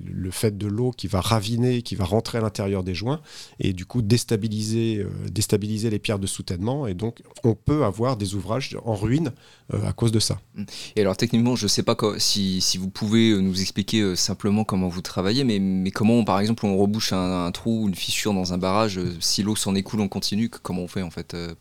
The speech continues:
Speaker 2: pratiquement ?
Speaker 1: Alors, le, le fait justement de travailler hors d'eau, de pouvoir, euh, mettre ces ouvrages-là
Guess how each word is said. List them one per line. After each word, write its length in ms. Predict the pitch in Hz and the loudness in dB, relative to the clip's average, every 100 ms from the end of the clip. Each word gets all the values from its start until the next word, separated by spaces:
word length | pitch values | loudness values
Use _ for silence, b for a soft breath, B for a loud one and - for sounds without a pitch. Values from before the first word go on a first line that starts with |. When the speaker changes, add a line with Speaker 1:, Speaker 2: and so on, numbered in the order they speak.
| - | -6
Speaker 2:
pratiquement ? 480 | 92 - - 95 101 _ _ _ B B B | -4 -4 -6 -10 -12 _ _ _ B B B
Speaker 1:
Alors, 260 | - 117 | 0 2
le, 200 | 117 123 139 | 2 0 2
le 160 | 123 | 0
fait 240 | 120 165 156 | 2 2 2
justement 460 | 139 - 135 139 | 0 2 4 4
de 80 | 117 | 2
travailler 500 | 110 117 110 110 113 - | 0 0 0 0 0 0
hors 180 | 107 | 0
d'eau, 220 | 117 175 170 | 2 2 2
de 80 | |
pouvoir, 400 | 104 110 107 110 | 0 -2 -2 0
euh, 260 | 107 104 110 | 0 -2 -2
mettre 300 | 101 120 131 | 0 0 2
ces 160 | - 117 | 0 0
ouvrages-là 480 | 113 104 107 113 | 0 0 0 0